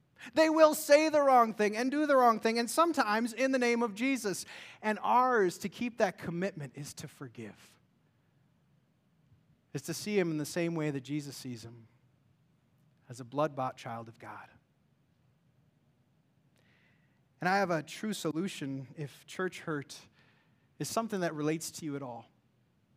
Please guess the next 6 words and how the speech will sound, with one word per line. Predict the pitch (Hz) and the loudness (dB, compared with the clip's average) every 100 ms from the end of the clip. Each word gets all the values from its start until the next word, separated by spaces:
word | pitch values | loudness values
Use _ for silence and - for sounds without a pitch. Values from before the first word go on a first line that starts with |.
| _ _ _ _ _ _ _ _ _ _ _ _ _ _ _ | _ _ _ _ _ _ _ _ _ _ _ _ _ _ _
And | 151 | -8
the | 156 | -6
true | - 233 | -4 -6
solution | 226 160 156 160 156 | -4 -2 -2 -4 -6
is | 143 117 | -8 -6
remembering | 160 165 151 127 117 | -4 -4 -4 -10 -16